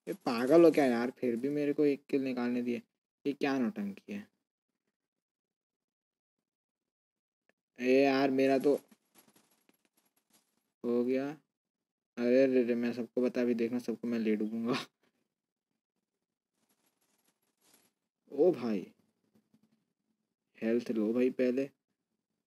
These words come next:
अगर मैंने इस बार कुछ करके दिखा दूंगा ना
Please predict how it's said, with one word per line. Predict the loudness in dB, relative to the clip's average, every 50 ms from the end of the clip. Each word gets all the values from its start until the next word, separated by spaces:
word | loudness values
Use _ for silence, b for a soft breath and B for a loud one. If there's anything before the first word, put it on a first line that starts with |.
| _ _ 2
अगर | 4 6 8 8 8
मैंने | 6 4 4 4 4 2 2 0 0 0 -2
इस | -2 -2 -4 -12 -6
बार | -2 -2 0 0 0 -2 -4 -6 -10 _ _ _ _ _ _ _ _ _ _ _ _ _ _ -4
कुछ | -4 -4 -4
करके | -4 -2 0 0 2 2 0 2
दिखा | 2 0 -2 -4 -6 -6 -4
दूंगा | -2 -2 -2 -2 -4
ना | -4 -4 -6 -6